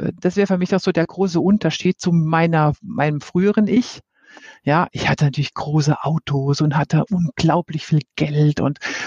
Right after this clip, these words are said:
und war halt immer so in diesen Fünf-Sterne-Hotels und fand es ganz super und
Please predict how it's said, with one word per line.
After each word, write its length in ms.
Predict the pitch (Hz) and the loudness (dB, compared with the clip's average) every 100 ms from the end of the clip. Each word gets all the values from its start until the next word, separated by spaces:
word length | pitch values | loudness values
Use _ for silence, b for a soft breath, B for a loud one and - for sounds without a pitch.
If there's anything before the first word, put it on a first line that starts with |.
| B | B
und 220 | - 143 151 | -4 -2 0
war 140 | 135 | 2
halt 200 | 143 - | 0 0
immer 260 | 151 156 160 | 0 2 2
so 120 | 156 | 0
in 120 | 160 | 0
diesen 220 | 151 156 160 | 0 0 0
Fünf-Sterne-Hotels 1160 | 175 156 - 139 151 139 156 - 127 135 - | 0 -2 -4 -4 -2 0 -2 -2 -2 -2 -2
und 140 | 127 131 | -6 -4
fand 240 | - 147 | -4 -2
es 120 | 147 | -2
ganz 220 | - 143 - | -2 -4 -4
super 460 | 147 - 143 139 | -8 -2 2 2
und 220 | 135 139 | 2 0